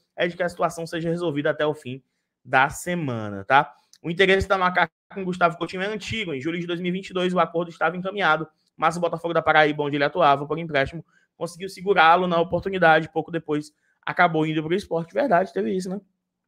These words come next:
Na atual temporada, ele ainda nem entrou em campo pelo Fortaleza. No es-, o Sport tinha vontade de renovar o empréstimo, mas o atacante retornou ao clube cearense. Foram dois gols em dezesseis jogos na passagem pela Ilha do Retiro, na última Série B. O melhor momento foi na,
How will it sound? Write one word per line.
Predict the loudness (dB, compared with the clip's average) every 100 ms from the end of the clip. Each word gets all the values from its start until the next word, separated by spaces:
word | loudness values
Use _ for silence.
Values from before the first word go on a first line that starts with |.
| _ _ _ -6
Na | 0 2
atual | 2 0
temporada, | -2 0 4 4 2 -4 -12 _ -4
ele | -2
ainda | -2 -2
nem | -4
entrou | -2
em | -4
campo | -2 -4
pelo | -2
Fortaleza. | 0 0 2 2 2 -2 -6
No | -6
es-, | -8 -12
o | -10
Sport | -8 2 6 6 6
tinha | -6 -6
vontade | -4 -2 -2
de | -6
renovar | -10 -6
o | -6
empréstimo, | -2 -2 -2 -6 -18 _ _ -4
mas | 0 2
o |
atacante | 2 2 -2 -2
retornou | -2 -2 2
ao | 2
clube | 0 -6
cearense. | -2 2 4 2 -6 -10 -16 _ _ _
Foram | -6 -2 -2
dois | 0 0 0
gols | -2 -2
em | -4
dezesseis | -8 -8 -8 -4
jogos | -2 0 -2 -6
na | -8
passagem | -8 -4 -4 -4
pela | -4 -2
Ilha | -2
do | -2 -2
Retiro, | -2 -4 -4 -4 -8 _ _ _
na | 0
última | 0 0 -6
Série | -4 -2
B. | 0 0
O |
melhor | 2 2
momento | 2 -2 -4
foi | -4 -2
na, | 2 2